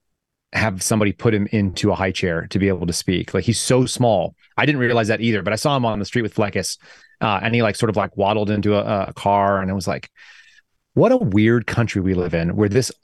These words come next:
utterly unimpressive human being who has no sentient thoughts that matter on any level other than kinda just blathering partisanship. And, uh, and then he sent his utterly unimpressive ad hominem attackers to, uh,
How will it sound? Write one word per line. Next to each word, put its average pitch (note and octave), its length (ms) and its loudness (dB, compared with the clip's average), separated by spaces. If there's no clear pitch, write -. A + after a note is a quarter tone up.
utterly D3 360 4
unimpressive A2 640 0
human G2 200 0
being E2+ 280 -2
who B2 100 2
has B2 300 0
no B2+ 400 4
sentient G#2+ 480 -2
thoughts G2 320 -2
that G2+ 120 -4
matter F#2+ 440 -2
on G2+ 260 -4
any C3+ 440 2
level G2+ 380 0
other A#2+ 160 2
than A2+ 160 0
kinda A2 220 -4
just G#2 180 -6
blathering G#2+ 760 0
partisanship. F#2+ 800 -4
And, G2 380 2
uh, F#2 260 0
and A2 100 2
then G#2+ 80 2
he B2+ 100 4
sent A#2 280 0
his G#2+ 260 0
utterly G#2+ 300 0
unimpressive G2+ 720 -2
ad G#2+ 200 0
hominem G2 320 0
attackers F2+ 600 -2
to, F#2 280 2
uh, E2 60 -2